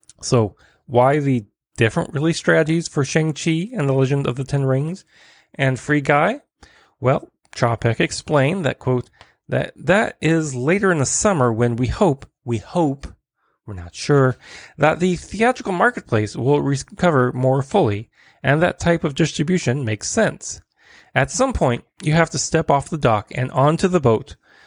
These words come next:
We'll see how it goes, unquote. Now, in other words, this is a test, a test of the emergency broadcast system. Excellent.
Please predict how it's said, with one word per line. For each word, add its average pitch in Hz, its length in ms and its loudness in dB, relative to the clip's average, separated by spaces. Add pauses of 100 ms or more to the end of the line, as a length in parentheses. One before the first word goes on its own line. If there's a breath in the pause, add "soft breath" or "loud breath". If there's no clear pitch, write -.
(280 soft breath)
We'll 143 160 0
see 202 560 -2
how 165 280 2
it 120 100 -4
goes, - 480 -4
unquote. 135 420 -6 (240)
Now, 127 300 0 (320)
in 143 120 0
other 165 220 4
words, 107 540 -2
this 151 280 0
is 135 140 2
a 123 80 0
test, - 500 -10 (200)
a - 40 -20
test - 260 -12
of 107 80 -4
the 113 60 -4
emergency 131 320 -4
broadcast 156 480 -2
system. - 340 -16 (680)
Excellent. - 300 -20